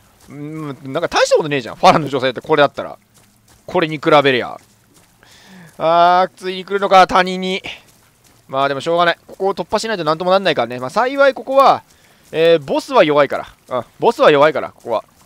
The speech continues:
で、ただね、ちょっと、ここはね、あの、一個獲得しておきたい武器があるので、それだけはちょっと手に入れておこう。あと、エヌピーシーイベントってできないよね、多分。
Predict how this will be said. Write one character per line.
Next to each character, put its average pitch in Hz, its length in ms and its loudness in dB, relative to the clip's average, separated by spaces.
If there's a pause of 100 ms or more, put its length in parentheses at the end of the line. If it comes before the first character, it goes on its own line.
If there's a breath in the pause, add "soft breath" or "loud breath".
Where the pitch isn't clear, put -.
で、 135 80 -12
た 523 160 -2
だ 440 120 -2
ね、 143 320 -2
ち - 60 -12
ょ - 80 -10
っ - 60 -20
と、 123 320 -4
こ - 120 -14
こ 427 140 -6
は 480 120 0 (120)
ね、 131 420 -4 (960)
あ 151 200 -4
の、 139 360 -10 (160)
一 427 140 -10 (160)
個 - 140 -18
獲 - 320 -12
得 403 260 -10
し - 160 -12
て 370 100 -14
お 320 100 -16
き - 120 -18
た 339 160 -8
い 254 80 -8
武 175 220 -14
器 226 180 -18
が 190 220 -8
あ 220 160 -6
る 220 100 -6
の 175 100 -6
で、 151 80 -8
そ 226 180 -12
れ 320 100 -6
だ 320 100 -4
け 320 80 -2
は 233 60 -2
ち 208 80 -12
ょ - 20 -16
っ - 20 -20
と 139 280 -8 (420)
手 208 100 -4
に 190 60 -2
入 151 80 -2
れ 131 60 -2
て 143 80 -8
お 120 80 -10
こ - 180 -8
う。 - 20 -2
あ 208 60 -4
と、 165 80 -4
エ 180 100 -4
ヌ 359 120 -10
ピ 523 100 -20
ー 554 60 -20
シ 523 180 -14
ー 508 80 -16 (120)
イ - 0 -
ベ - 40 -6
ン 208 80 -12
ト 165 180 -20
っ - 20 -16 (380)
て 147 120 -8
で 123 160 -10
き 254 120 -14
な 254 120 2
い - 20 0
よ 113 80 -6
ね、 107 80 -14
多 104 140 -8
分。 85 100 -20